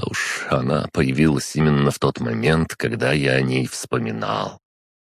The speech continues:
Чуть качнув корпус, я вытянул себя вверх и встал на руки на перекладину. Из такого положения я и улыбнулся Анне, облачённую в чёрную курточку до пояса и обтягивающие лосины.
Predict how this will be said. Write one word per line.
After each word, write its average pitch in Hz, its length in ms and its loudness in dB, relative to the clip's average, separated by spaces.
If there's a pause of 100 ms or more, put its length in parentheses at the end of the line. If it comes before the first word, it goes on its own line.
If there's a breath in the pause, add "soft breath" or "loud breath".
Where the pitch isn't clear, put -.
Чуть - 220 0
качнув - 480 -2
корпус, - 540 0
я 65 160 -2
вытянул 76 440 2
себя - 280 -6
вверх 64 560 -2
и 69 60 0
встал 69 400 -2
на 65 220 2
руки 71 240 -2
на 67 140 0
перекладину. 127 880 -2 (480)
Из - 180 0
такого 78 400 0
положения 76 760 4
я 80 160 4
и 92 100 2
улыбнулся 71 840 2
Анне, 73 440 2 (160)
облачённую 87 720 4
в - 80 -6
чёрную 65 540 0
курточку - 640 0
до 71 120 4
пояса 67 640 0
и 90 100 2
обтягивающие 65 1000 -2
лосины. 62 800 -4